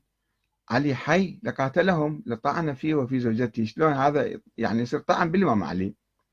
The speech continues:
آم، رياض الفتلاوي يقول: "أستاذ أحمد، هل ترى حلا ناجعا لكل هذه الطقوس الدخيلة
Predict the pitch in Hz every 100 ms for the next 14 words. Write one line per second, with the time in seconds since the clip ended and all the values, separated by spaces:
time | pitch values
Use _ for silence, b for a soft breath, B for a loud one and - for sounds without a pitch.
0 | b b b b b b b _ - 127
1 | 123 120 123 123 120 110 _ _ _ _
2 | _ _ _ _ - 135 139 170 190 185
3 | 151 156 - 170 160 160 139 143 - -
4 | 151 143 131 139 139 147 151 143 131 127
5 | - 117 139 127 110 120 127 127 113 110
6 | 110 143 123 113 113 107 - - 147 151
7 | 117 110 - 120 107 101